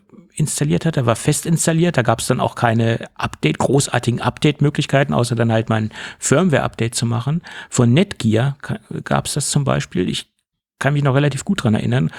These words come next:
Und das Ding war dann logischerweise immer online mit dem Skype-Account und man konnte n-, direkt auf das, äh, oder direkt hat das Skype-Telefon dann halt geklingelt, hat sich dann mit dem W lan verbunden, et cetera. Ähm, ja, das, das war auch ein,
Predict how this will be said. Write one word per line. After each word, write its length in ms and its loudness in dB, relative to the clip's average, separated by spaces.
Und 240 2
das 140 2
Ding 200 4
war 120 4
dann 160 4
logischerweise 540 4
immer 360 2
online 420 4
mit 180 0
dem 100 -2
Skype-Account 800 0
und 160 -4
man 140 -2
konnte 240 0
n-, 200 -2
direkt 360 2
auf 100 -2
das, 300 0
äh, 160 2
oder 160 -4
direkt 340 2
hat 140 0
das 180 0
Skype-Telefon 720 0
dann 140 0
halt 140 -2
geklingelt, 500 0
hat 80 -4
sich 120 0
dann 120 2
mit 140 2
dem 140 2
W 100 4
lan 220 4
verbunden, 400 0
et 100 -4
cetera. 460 -2
Ähm, 600 2
ja, 280 0
das, 280 -2
das 400 -6
war 120 2
auch 160 0
ein, 640 -2